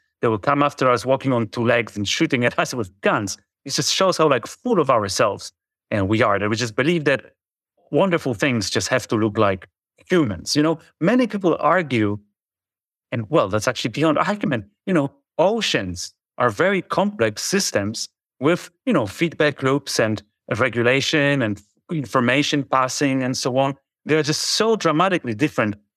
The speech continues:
from what s-, we see as a thinking,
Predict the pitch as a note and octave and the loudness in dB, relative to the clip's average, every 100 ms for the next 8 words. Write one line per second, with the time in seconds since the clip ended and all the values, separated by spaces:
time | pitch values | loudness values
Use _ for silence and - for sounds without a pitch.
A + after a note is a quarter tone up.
0 | - C3+ A#2+ - - - C#3+ A#2+ A#3+ C#4+ | -2 0 0 0 -4 -2 -2 2 4 2
1 | - - G2+ F2 - _ _ - B2 A#2 | 0 -2 -2 -2 -8 _ _ -2 0 -2
2 | - F3+ E3 D3 C3+ A2+ G#2 | -2 0 0 2 0 0 -2